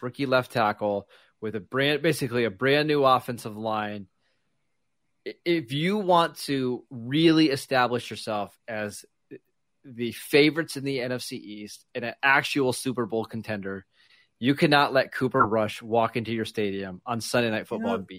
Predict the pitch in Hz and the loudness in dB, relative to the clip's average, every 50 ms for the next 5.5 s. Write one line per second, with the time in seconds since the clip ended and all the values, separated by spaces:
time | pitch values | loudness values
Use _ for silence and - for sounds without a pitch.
0 | 90 90 85 71 - - - _ _ 220 269 294 - - 214 226 269 233 - - | -16 -16 -18 -18 -20 -20 -20 _ _ 0 2 4 4 4 4 6 4 4 2 2
1 | 226 208 170 127 117 - _ 156 190 180 226 208 185 - - 262 240 - 208 202 | 2 2 2 2 0 -4 _ -6 0 2 4 4 4 2 0 -4 -4 -6 -8 -8
2 | 190 214 277 - 269 262 - - 226 170 147 160 160 160 156 - 185 165 151 143 | -6 -4 -4 -2 -2 -2 0 2 2 2 4 4 2 2 2 2 4 2 2 2
3 | - 190 190 196 190 185 196 185 - 208 208 196 190 185 - - _ _ _ _ | 2 4 4 4 6 4 2 2 2 4 4 4 4 2 0 -6 _ _ _ _
4 | _ _ _ _ _ _ - 165 160 - - - - 185 - 202 196 - 294 330 | _ _ _ _ _ _ -10 -8 -8 -8 -6 -4 -4 -4 -2 -2 -4 -2 -2 -2
5 | 269 254 214 220 208 202 190 160 156 151 | -2 2 4 4 6 6 4 4 4 2